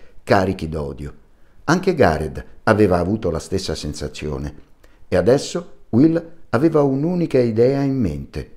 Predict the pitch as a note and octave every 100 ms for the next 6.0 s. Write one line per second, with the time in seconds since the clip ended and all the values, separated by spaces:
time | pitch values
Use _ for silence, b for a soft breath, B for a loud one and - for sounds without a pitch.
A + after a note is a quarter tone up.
0 | - - - - - F#2+ - C3 C3+ A#2
1 | G2 F#2 F#2 A#2 A2 G#2 - G2+ F2 D2+
2 | D2 D2 b b b - G#2+ F2 A2+ C#3
3 | A#2+ F#2+ A#2+ F#2+ G#2 C#3+ D3 - D2 B
4 | B - G2 D3 D3 B2 G#2+ - F2+ F2+
5 | G2+ - F#2 F#2 F2+ E2+ D#2+ D2 C#2+ A#1+